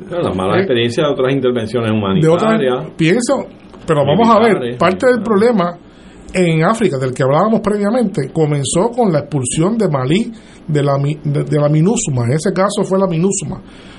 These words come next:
Speaker 2: La minusma fue la misión de Naciones Unidas para la pacificación de Malí,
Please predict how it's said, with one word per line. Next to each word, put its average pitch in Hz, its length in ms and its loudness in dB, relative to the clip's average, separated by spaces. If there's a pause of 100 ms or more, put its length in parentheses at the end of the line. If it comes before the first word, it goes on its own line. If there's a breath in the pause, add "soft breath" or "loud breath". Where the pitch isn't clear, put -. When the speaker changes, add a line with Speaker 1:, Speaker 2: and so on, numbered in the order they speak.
(100)
Speaker 2:
La 147 140 0
minusma 175 420 2
fue 190 220 0 (200)
la 160 220 0
misión 170 560 0
de 240 80 0
Naciones 175 380 0
Unidas 202 400 2 (400 loud breath)
para 147 200 0
la 139 160 -2
pacificación 147 920 -2 (180)
de 147 240 -2
Malí, 143 380 0